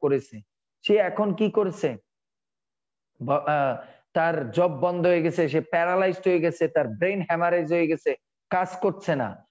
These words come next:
তখন কৃষ্ণ ঠিক মরার সময় আপনাকে মুখে হরিনাম এনে দেবে, অথবা সে সময় কোনো ভগবত ভক্ত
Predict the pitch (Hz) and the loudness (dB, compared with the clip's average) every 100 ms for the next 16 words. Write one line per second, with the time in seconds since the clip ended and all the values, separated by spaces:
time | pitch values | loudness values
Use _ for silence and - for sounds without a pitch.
0 | _ _ - 127 135 - 127 - 123 110 | _ _ -2 -2 -4 -4 -6 -6 -10 -2
1 | 196 220 202 135 139 135 139 - 123 113 | 0 2 0 0 0 2 0 -4 -6 -6
2 | 98 90 _ _ _ _ _ 117 123 - | -6 -10 _ _ _ _ _ -4 -4 -4
3 | 143 143 165 185 214 254 - _ _ 113 | -4 -4 -2 -4 -4 -10 -18 _ _ -6
4 | 127 120 165 190 226 - - _ _ - | -4 -2 -2 0 -4 -8 -20 _ _ -8
5 | 120 120 110 120 127 135 131 127 - 120 | -2 0 -2 0 0 0 -2 -4 -6 -6
6 | 117 113 110 - - 196 - 254 202 123 | -2 -2 -4 -4 -2 0 0 0 0 -2
7 | 101 - _ _ - 147 170 170 156 156 | -8 -18 _ _ -4 -2 0 0 0 -2
8 | 131 95 139 180 202 175 120 147 - - | -2 -2 0 2 2 0 -4 -6 -4 0
9 | 151 | 0